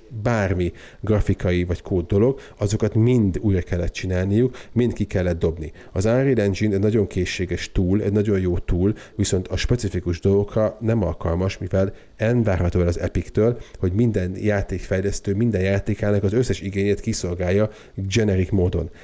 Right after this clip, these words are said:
Ergo egy csomó mindent neked kell lefejlesztened, vagy egy külsős tool segítségével,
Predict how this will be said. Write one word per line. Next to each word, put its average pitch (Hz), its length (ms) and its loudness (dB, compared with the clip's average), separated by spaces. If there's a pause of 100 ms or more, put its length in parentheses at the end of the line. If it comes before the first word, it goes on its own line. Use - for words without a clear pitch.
(140)
Ergo 101 360 0
egy 104 100 -2
csomó 117 300 0
mindent 107 340 0
neked 107 320 -2
kell 92 200 0
lefejlesztened, 95 880 0
vagy 98 240 0
egy 95 120 -8
külsős 104 420 -2
tool 120 160 0
segítségével, 120 800 -2